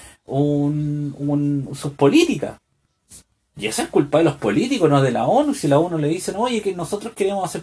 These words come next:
todo esto, queremos que cambiar nuestra matriz energética porque ustedes nos están diciendo, queremos cambiar la política, queremos autonomía progresiva,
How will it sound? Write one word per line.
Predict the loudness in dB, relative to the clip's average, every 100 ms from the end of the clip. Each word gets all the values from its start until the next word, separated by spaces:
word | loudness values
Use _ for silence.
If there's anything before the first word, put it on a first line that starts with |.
| -6
todo | -2
esto, | 0 -2 -4 -8 -8 -16 -20 -4
queremos | 0 2 0 -2
que | -2 -2 0
cambiar | 0 0 0
nuestra | -2 -4
matriz | -4 -2 -2 0
energética | -2 -4 -6 -6 -4 -4
porque | -4 -6
ustedes | -6 -4
nos | -4 -4
están | -4 -4
diciendo, | -4 -8 -6 -4 -2 -2
queremos | -2 -6 -8
cambiar | -6 -6 -4 -4
la | -4
política, | -4 -4 -4 -6 -4 -2 -2 -4
queremos | -4 -2 2
autonomía | 4 4 2 2 0 2 0 0
progresiva, | -2 -4 -6 -6 -4 -6